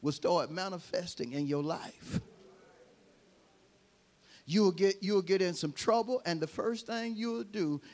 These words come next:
is, is, is search the internet. Look on television. "I'm just trying to find the word. I listened to so-and-so the other night,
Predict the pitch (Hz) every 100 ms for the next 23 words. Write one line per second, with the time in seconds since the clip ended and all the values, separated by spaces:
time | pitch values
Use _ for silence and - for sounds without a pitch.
0 | - 147 - 151 139 - - 147 - 190
1 | 208 - 214 170 160 131 110 - _ _
2 | _ _ _ _ _ _ - 190 - -
3 | - - - - - - - - - -
4 | - - - _ _ _ _ _ _ _
5 | _ _ - 156 196 208 214 214 - 359
6 | 165 143 131 120 - _ - _ _ _
7 | - - - 139 165 165 - 160 156 156
8 | - 151 165 175 165 165 165 139 127 135
9 | 139 170 165 147 - - 165 180 147 151
10 | 147 131 147 143 147 175 170